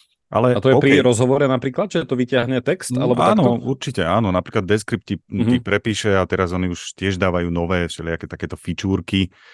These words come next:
Speaker 1: a, a,
Speaker 2: Super.
Speaker 1: a, a vyťahne ti už akože nejaké citácie a niečo, čo akože on považuje za,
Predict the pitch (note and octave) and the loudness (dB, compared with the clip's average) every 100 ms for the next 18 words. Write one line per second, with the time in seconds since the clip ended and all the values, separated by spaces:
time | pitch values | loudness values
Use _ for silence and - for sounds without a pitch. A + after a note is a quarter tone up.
0 | - - E2+ E2 E2 D#2+ E2+ F2 D#2+ E2+ | -20 -4 0 2 0 0 -2 0 -2 -2
1 | E2+ E2+ E2+ F2 F2+ F#2+ F2 E2+ E2+ E2+ | -6 -2 -2 -2 -2 -2 -2 -4 -4 -4
2 | E2 E2 E2 E2 D#2+ D#2+ - F#2 G2 E2+ | -6 -6 -4 -2 -4 -6 -6 -2 0 -2
3 | - E2 E2 F2 E2 F2 F2+ D#2+ D#2+ D#2 | -2 -2 0 -2 -4 -6 -2 -2 -2 -4
4 | E2+ F2 E2+ E2 F2 E2+ F2 E2 D#2 | -4 -2 -4 -2 0 0 -2 -2 -2